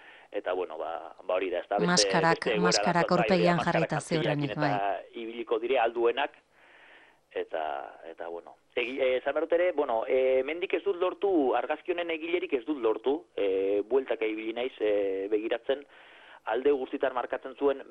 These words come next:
Speaker 1: B B Cek zabaldutako, edo B B Cek zabaldutako, eh, notizi bat edo, edo erreportai bat zela, bertara jo eta bertan ere irudiak azaltzen ziren, baino inolako momentuan ez dut egilerik topatu, orduan honen egilea ez dugu esango, baino,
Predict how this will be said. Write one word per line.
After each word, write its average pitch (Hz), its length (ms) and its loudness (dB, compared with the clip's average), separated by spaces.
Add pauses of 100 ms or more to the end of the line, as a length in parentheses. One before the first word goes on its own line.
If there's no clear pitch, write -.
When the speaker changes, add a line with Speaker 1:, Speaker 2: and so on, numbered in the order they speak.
Speaker 1:
B 127 140 2
B 123 180 2
Cek - 200 -4
zabaldutako, 117 640 2
edo 107 140 4
B 120 100 -6
B 123 80 -6
Cek 113 180 -10
zabaldutako, 110 1080 2 (160)
eh, 101 640 -4 (500)
notizi 120 440 -6
bat 123 220 2
edo, 117 540 4
edo 117 360 4
erreportai 120 420 0
bat 120 180 2
zela, 151 300 2 (640)
bertara 131 600 0
jo 151 120 2
eta 131 160 0
bertan 131 320 -2
ere 135 120 4
irudiak 135 360 0
azaltzen 131 340 -2
ziren, 151 240 0
baino 127 360 -2 (100)
inolako 123 540 -2
momentuan 131 320 -2
ez 113 100 -2
dut 131 140 -4
egilerik 104 500 -2
topatu, 90 400 -4
orduan 98 280 0 (300)
honen 104 280 -12
egilea 104 360 0
ez 104 80 -4
dugu 110 200 0
esango, 117 280 -2
baino, 85 300 -4